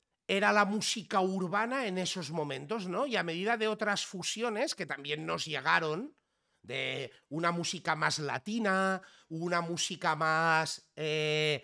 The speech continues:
inglesa y no tan americana, eh, algún resquicio de la música sureña americana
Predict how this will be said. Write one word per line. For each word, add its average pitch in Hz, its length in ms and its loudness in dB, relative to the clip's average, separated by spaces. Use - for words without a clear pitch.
inglesa 180 720 0
y 165 100 0
no 165 160 0
tan 170 140 2
americana, 190 960 4
eh, 160 340 0
algún 175 560 2
resquicio 233 720 0
de 202 120 4
la 202 100 4
música 202 460 0
sureña 202 500 2
americana 190 580 2